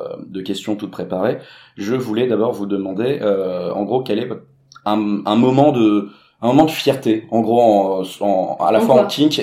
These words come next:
Speaker 1: et en, et en vanille. En, en, en gros, un gros up, un moment où vous étiez très, très contente ou, très, ou très fière.
Speaker 2: <laughs>
Speaker 1: D'abord dans votre vie, euh, vanille, puis ensuite la même chose dans votre vie, euh,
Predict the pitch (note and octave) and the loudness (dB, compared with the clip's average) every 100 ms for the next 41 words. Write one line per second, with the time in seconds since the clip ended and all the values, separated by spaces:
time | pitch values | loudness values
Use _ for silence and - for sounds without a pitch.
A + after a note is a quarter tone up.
0 | A#2+ B2+ C#3 A#2 G#2 G2+ G2 F#2+ - B2 | 0 2 4 2 2 0 -4 -6 -2 0
1 | A2+ A2+ F#2 - _ _ F#2 G#2+ A2 A#2 | 2 2 0 -6 _ _ -4 -2 2 2
2 | A#2+ A#2+ C3+ B2 A#2 A#2+ D#3+ B2+ E3 - | 2 2 2 2 4 4 8 10 8 4
3 | - A2 A#2 B2+ G#2 - G2+ - C3+ C3 | -2 0 2 2 -2 -4 -6 0 2 4
4 | A2+ A2 A#2+ B2+ C#3 C3+ B2+ G#2+ G2 G#2 | 2 0 -2 -2 0 0 -2 -6 -6 -6
5 | G2+ A#2 - A2+ C3+ G2+ - _ _ _ | -2 -2 0 2 2 0 -6 _ _ _
6 | _ - B3 - C#4 E4 D4+ B3 B3 G#2 | _ -2 -2 0 -2 0 0 -2 -8 4
7 | C3+ C3+ D3+ C#3+ A#2 A#2 A2+ G#2+ A2 A#2 | 6 8 8 8 6 2 0 -2 0 0
8 | A2 G2 F2+ F2+ G2 G2+ C3 C#3 A2 G#2 | 2 2 0 -2 -2 0 0 -2 -2 -4
9 | - - G2+ G2+ G2+ B2 A#2 G2 F#2+ F#2+ | -4 -6 -4 -4 -4 -6 -4 -6 -6 -10
10 | F#2 F2+ F#2+ F#2 | -12 -10 -10 -10